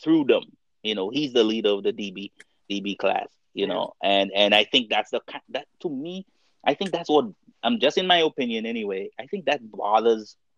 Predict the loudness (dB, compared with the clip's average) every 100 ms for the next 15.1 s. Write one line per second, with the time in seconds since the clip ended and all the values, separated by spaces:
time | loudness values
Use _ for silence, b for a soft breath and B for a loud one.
0 | _ -8 -4 -2 -4 -6 _ _ _ _
1 | _ _ _ 4 4 4 0 -4 -4 -4
2 | 2 4 2 -6 -8 -2 0 -2 _ -6
3 | -2 -2 -4 -10 -8 -6 -6 -6 -8 -8
4 | -6 -6 -8 -10 -2 2 2 0 -6 -8
5 | -12 _ _ _ _ _ _ _ -4 -2
6 | 0 0 -4 -10 _ -16 -16 -16 -8 2
7 | 4 4 0 0 -2 0 -2 -2 -2 -4
8 | -4 -4 -4 -2 -4 -4 -4 -4 -2 -4
9 | -8 -6 -2 -2 -4 -2 0 0 -2 -4
10 | -4 -6 -6 -2 0 0 -2 -2 -4 -6
11 | -2 4 6 6 4 0 _ _ _ -2
12 | 0 -2 -8 _ _ _ _ _ _ 0
13 | 2 4 6 6 6 2 0 -6 -4 -6
14 | -4 -8 -6 -8 -6 0 2 4 2 -4